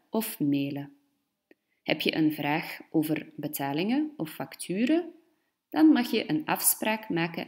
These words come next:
met Anne. Zo. We wensen jullie alvast een heel fijn en heel leerrijk schooljaar hier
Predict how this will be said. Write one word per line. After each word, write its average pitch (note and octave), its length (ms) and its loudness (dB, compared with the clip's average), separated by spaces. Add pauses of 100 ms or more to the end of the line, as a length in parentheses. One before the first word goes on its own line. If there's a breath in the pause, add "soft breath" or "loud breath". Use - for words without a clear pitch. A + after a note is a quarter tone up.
(120)
met G3 280 -6
Anne. C#3+ 260 -6 (800)
Zo. E3+ 520 0 (2000 soft breath)
We D#3+ 180 4
wensen B3 480 8
jullie A3+ 500 0
alvast - 760 2 (100)
een D#3 200 4
heel G3 420 4
fijn C4 800 4
en D3+ 200 0
heel D4 680 2
leerrijk B3 760 4
schooljaar F#3 920 0 (160)
hier E3 340 4